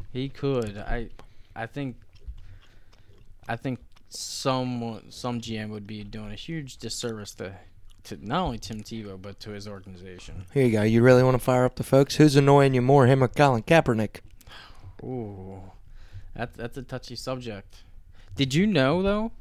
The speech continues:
Speaker 1: I was listening to radio this morning. Since he's
Speaker 2: We just
Speaker 1: take-
Speaker 2: upped the ratings on the fantasy baseball, guys.
Speaker 1: There we are, baby. Um, since he took a seat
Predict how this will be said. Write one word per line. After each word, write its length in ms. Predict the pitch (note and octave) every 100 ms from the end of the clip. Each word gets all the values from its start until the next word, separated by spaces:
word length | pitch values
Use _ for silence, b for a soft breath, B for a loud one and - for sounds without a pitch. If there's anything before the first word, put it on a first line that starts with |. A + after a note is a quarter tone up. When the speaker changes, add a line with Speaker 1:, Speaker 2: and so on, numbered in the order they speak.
| - - - -
Speaker 1:
I 60 |
was 140 | C3 C3
listening 260 | D3 D#3+
to 40 | C3
radio 280 | C3 C#3 C#3
this 180 | B2+
morning. 300 | C#3 C#3 E3+ F3 b b b b b b
Since 460 | - - D3+ G3 -
he's 420 | - G3+ - - - - -
Speaker 2:
We 180 | A#2 D#3+
just 140 | C#3
Speaker 1:
take- 20 | C3+
Speaker 2:
upped 120 | B2+
the 80 | A#2+
ratings 400 | A2+ C3+ A#2+ G2
on 100 | G#2
the 60 | G2+
fantasy 380 | A2+ G#2+ -
baseball, 400 | G2 A2 - F#2
guys. 360 | E2+ F#2+ G2 - -
Speaker 1:
There 120 | F2+
we 140 | G2+ G#2
are, 180 | G#2
baby. 300 | G2 F#2+ F#2+ - b b b b - - -
Um, 360 | A#2 A#2+ G#2+ G2+
since 460 | - - E3 A3 -
he 120 | G#3+
took 240 | - A3
a 80 | G3+
seat 600 | - - - - D#3+ G#3+